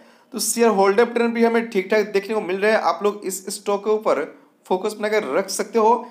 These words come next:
फ्यूचर में इसका प्राइस हमें फ़ोर हंड्रेड की भी क्रॉस करके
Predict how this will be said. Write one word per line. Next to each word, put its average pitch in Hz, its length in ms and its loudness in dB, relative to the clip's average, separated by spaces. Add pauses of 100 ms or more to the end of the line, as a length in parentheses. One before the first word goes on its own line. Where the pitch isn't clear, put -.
(300)
फ्यूचर 202 340 -4
में 240 140 2
इसका 202 380 -2
प्राइस 208 320 0
हमें 214 120 -2
फ़ोर 208 540 0
हंड्रेड 180 440 -2
की 220 60 -10
भी 208 120 -8
क्रॉस 185 320 -2
करके 185 320 -4